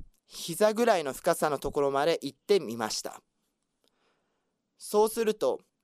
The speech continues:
うねりが来るたびごとにMは背伸びをしなければならないほどでした。それがまた面白そうなので、私たちも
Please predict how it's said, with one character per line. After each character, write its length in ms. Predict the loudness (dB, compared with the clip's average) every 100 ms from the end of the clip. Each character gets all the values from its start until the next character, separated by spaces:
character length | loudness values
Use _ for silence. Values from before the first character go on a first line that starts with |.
| -10
う 100 | -4
ね 140 | -2
り 120 | 0
が 140 | 0 0
来 220 | -4 -8
る 80 | -8
た 180 | -8
び 120 | -6 0
ご 120 | 2
と 120 | 2
に 200 | -2 -8 _ _ _ _
M 240 | -2 0 0
は 200 | -4 -6 _
背 260 | -16 -10
伸 120 | -4 0
び 140 | 2
を 40 |
し 140 | 2 0
な 120 | -4
け 120 | -2
れ 80 | -2
ば 120 | 0
な 140 | -2 -2
ら 120 | -2
な 100 | -2
い 60 |
ほ 140 | -6 -8
ど 100 | -8
で 80 | -8
し 100 | -10
た。 200 | -12 -14 _ _ _ _ _ _ _ _ _ _
そ 180 | -8 -2
れ 120 | 2
が 100 | 2
ま 140 | 2 2
た 300 | 0 -2 -6 _ -16
面 220 | -8 -6
白 220 | -4 -2
そ 200 | 0 2
う 40 | 2
な 100 | 0
の 100 | -6
で、 240 | -10 -12 _ _ _ _
私 320 | -6 -2 -2
た 120 | -2
ち 100 | -6
も 120 | -8